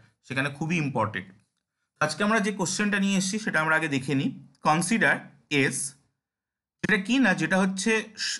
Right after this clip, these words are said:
আহ, একটা সেই সমস্ত লিনিয়ার ট্রান্সফরমেশনকে কন্টেইন করছে, যে লিনিয়ার ট্রান্সফরমেশনগুলো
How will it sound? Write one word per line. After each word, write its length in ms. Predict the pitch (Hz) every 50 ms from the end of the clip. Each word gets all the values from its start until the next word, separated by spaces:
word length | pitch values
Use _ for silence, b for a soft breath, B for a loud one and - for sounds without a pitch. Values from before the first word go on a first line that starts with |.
| - -
আহ, 140 | 143 135
একটা 460 | 123 139 143 - 185 180 170 - - -
সেই 200 | - - 226 233
সমস্ত 340 | 233 262 247 254 240 247 -
লিনিয়ার 400 | 240 196 185 180 185 196 196 196
ট্রান্সফরমেশনকে 840 | - 180 170 175 180 - 208 190 190 190 190 196 202 190 190 196 185
কন্টেইন 320 | 170 156 147 165 170 165
করছে, 240 | 160 165 165 - 156
যে 120 | 139 139
লিনিয়ার 360 | 139 143 147 151 156 160 160
ট্রান্সফরমেশনগুলো 920 | 156 151 147 147 147 160 156 156 160 151 175 160 156 135 120 131 - B